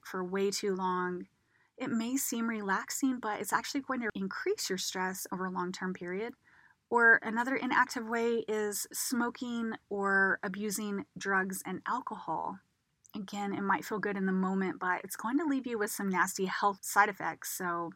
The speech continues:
you don't want to do that. Another thing, like I mentioned, is stress eating. <laughs> Stress eating is not beneficial. Over time, you're gonna gain weight. You're going to have increased blood pressure from all of the salt.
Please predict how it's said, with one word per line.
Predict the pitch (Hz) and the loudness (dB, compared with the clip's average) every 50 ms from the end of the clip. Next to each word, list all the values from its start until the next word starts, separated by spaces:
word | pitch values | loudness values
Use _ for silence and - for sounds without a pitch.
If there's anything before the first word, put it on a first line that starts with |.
| _ _ - | _ _ -8
you | - | 0
don't | 220 277 226 | 2 2 4
want | 208 190 175 | 4 2 2
to | 151 156 | 0 -2
do | - | -4
that. | - - - - - - _ _ _ _ _ _ _ _ _ | -2 -2 -2 -2 -4 -12 _ _ _ _ _ _ _ _ _
Another | 208 214 208 208 208 208 220 220 226 | 4 4 4 4 4 4 4 2 0
thing, | - 226 220 220 | 0 -2 -2 -2
like | 214 202 202 - | -2 -4 -2 -2
I | 208 208 | -2 -2
mentioned, | 202 202 196 208 208 - 220 214 208 202 202 | -2 -2 -4 -4 -4 -6 -6 -6 -6 -6 -4
is | 208 202 190 190 185 | -2 -2 -2 0 0
stress | - - - - - - - 214 214 226 226 - - - | -2 -2 -2 -4 -4 0 6 6 6 6 6 2 -4 -4
eating. | - 202 196 185 175 180 175 175 180 185 | -4 -2 -2 0 0 -2 -2 -2 -2 -2
<laughs> | - - 233 262 220 | -2 2 4 4 4
Stress | - - - - 247 277 - - | 2 -2 -2 -4 -4 -2 -2 -2
eating | 285 277 277 277 254 - | 0 0 0 0 0 0
is | 247 247 233 - | -2 -4 -2 -4
not | 233 220 220 220 233 226 220 220 | -4 -4 -2 4 4 4 4 4
beneficial. | 220 214 214 208 - 214 208 - - - 175 156 147 127 - - - | 2 -2 -2 -2 -2 -4 -4 -4 -2 -4 -2 -2 -2 -4 -6 -2 0
Over | 233 240 233 254 262 | 0 4 6 6 4
time, | - - - 285 277 269 262 | 4 4 4 6 6 6 4
you're | 226 | 2
gonna | 220 226 226 220 | 0 -2 -4 -4
gain | 202 214 202 190 196 214 | -2 -2 -2 -2 -2 0
weight. | - 294 285 262 254 - - - - - _ _ _ _ | 2 2 2 2 -2 -4 -8 -12 -16 -18 _ _ _ _
You're | - 208 196 190 | -2 -2 -2 -2
going | - 208 196 196 196 196 190 - | 0 0 0 2 2 0 -2 -2
to | - 208 196 | -4 -4 -4
have | 196 - 185 180 185 | 0 2 2 0 0
increased | - 196 190 185 - - 180 180 180 - - - _ _ | -2 -4 -4 -4 -4 -6 -6 -6 -6 -8 -10 -14 _ _
blood | 240 254 277 285 240 226 | 0 2 2 2 2 0
pressure | - - 269 - - - - 269 240 226 220 214 | -2 -2 -2 -2 -2 -4 -4 -2 2 2 2 2
from | 220 - - - - 202 190 - | 0 -2 -6 -4 -2 -2 0 0
all | 202 196 202 | 0 0 0
of | 196 196 | -4 -4
the | - 190 | -6 -8
salt. | 185 - - - 302 277 247 233 - - - - - | -6 -6 -2 0 2 2 2 0 -2 -4 -8 -12 -12